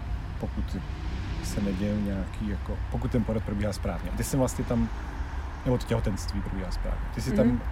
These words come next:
Speaker 1: v té chýči, eh, nějakým způsobem vytváříš, eh, korektnější, eh, otisk toho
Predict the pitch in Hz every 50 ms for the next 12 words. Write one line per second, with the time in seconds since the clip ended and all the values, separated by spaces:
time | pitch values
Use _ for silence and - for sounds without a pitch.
0 | - - - - 113 101 - 123 117 - - - 127 120 120 117 - - - -
1 | - - - - - - - - - - - - - - - - - - - 156
2 | 110 101 - - - - - - - - - 120 120 - - 127 113 - - 131
3 | 120 113 214 - - - 113 120 117 117 117 117 - - 120 117 113 107 - -
4 | - - - - - - - - - - - - - - - - - - - -
5 | - 233 214 - - - - - - - - - - - - - - - - -
6 | - - - - - - - - - - - - - - - - - - - -
7 | 143 131 - 120 - - - - 262 254 240 240 233 - - - - 220 220 214
8 | 214 214 214 - - - - - - - - - - - - - - - - -
9 | - - - - 113 104 98 95 - - - - - - - - - - - -
10 | - - - - - - - - - - - - - 123 117 - - - 120 113
11 | - - - - - - - - - - - - - - - - - - - -
12 | - - - - - - - - - - - 123 110 101 104 110 107 110 107